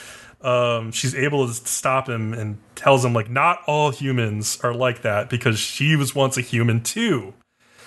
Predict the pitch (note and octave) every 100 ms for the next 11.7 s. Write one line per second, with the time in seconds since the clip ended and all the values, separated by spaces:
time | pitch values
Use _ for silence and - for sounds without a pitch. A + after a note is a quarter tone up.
0 | - _ _ - B2 - C#3 B2 B2+ A2
1 | - - G#2 A2 A#2+ - G#2+ G#3+ - -
2 | - - - F#3+ A#3+ - C#4 - C4+ A3+
3 | A3+ - - - - A3+ E3+ G#3 C4+ G#3
4 | G#3 F#3 F3 D#3 - C3+ A#2+ A#2 E3+ F3
5 | E3 A3+ C4+ D#3 D3+ D#3 C#3+ - - C3+
6 | C3+ B2 B2+ B2 A#2 B2+ B2 C#3 A#2 -
7 | A2+ A2 - - _ _ _ _ _ -
8 | B2 A#2+ A#2+ - B2 A#2 A2+ A2 - _
9 | _ - - - C#3 C#3+ D#3 C3+ B2 A#2+
10 | C#3+ B2+ A2 A2 A2+ C3+ D3+ D3 D3 D3
11 | - D3 D#3 - - A2